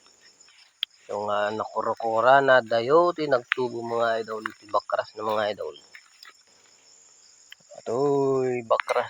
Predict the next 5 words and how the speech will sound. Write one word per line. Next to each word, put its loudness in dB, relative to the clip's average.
na, -10
mga -2
idol, -6
tinapalaluan. -4
Ay, 2